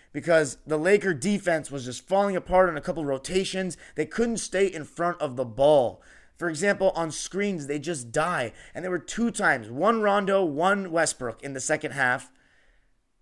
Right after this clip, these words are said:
They saw that a screen was coming, right? And they were anticipating that screen so much that they were basically inviting for the ball handler to go into the big man, which in my opinion is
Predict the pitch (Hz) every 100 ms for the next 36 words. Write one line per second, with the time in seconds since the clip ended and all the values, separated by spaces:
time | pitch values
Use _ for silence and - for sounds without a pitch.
0 | _ _ _ _ 156 175 170 - 208 233
1 | 202 - 196 220 202 147 - 143 127 120
2 | 143 202 - _ _ _ - _ 170 185
3 | 180 160 _ _ _ - 156 196 190 190
4 | 180 175 - 254 254 233 214 202 190 170
5 | - 175 202 190 - - 202 208 196 151
6 | 131 - - _ - - 180 185 175 160
7 | 202 - 208 165 175 147 180 190 185 -
8 | 170 151 165 160 147 139 139 127 143 143
9 | 160 156 139 123 139 120 104 87 _ _
10 | _ _ - - 175 185 214 233 220 220
11 | 202 180 170 139